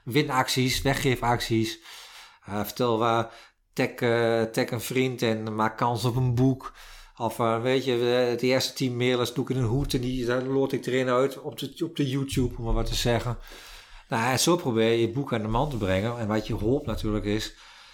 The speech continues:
dat het gaat rollen en dat het vanzelf gaat. Nou, dat is gigantisch moeilijk. En is ook niet, ben ik heel eerlijk in, niet helemaal in geslaagd. Ik heb wel,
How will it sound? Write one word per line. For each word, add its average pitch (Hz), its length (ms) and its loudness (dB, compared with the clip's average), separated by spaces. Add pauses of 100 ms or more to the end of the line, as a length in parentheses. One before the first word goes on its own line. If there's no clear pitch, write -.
(160)
dat - 160 4
het - 100 2
gaat 123 260 2
rollen 131 460 4
en 127 100 -2
dat 131 120 0
het 131 100 -4
vanzelf 147 420 0
gaat. 92 460 -2 (480)
Nou, 90 120 -6
dat 110 100 0
is - 60 2
gigantisch 156 500 2
moeilijk. 131 440 0 (420)
En 110 400 -4
is 98 220 -8
ook - 240 -8
niet, 120 320 -2
ben 113 120 -2
ik 110 80 -2
heel 127 140 2
eerlijk 120 260 0
in, 110 120 -6 (100)
niet 113 160 -8
helemaal 113 420 0
in 120 140 -4
geslaagd. 110 520 -2 (100)
Ik - 160 -14
heb 110 160 -4
wel, 110 300 0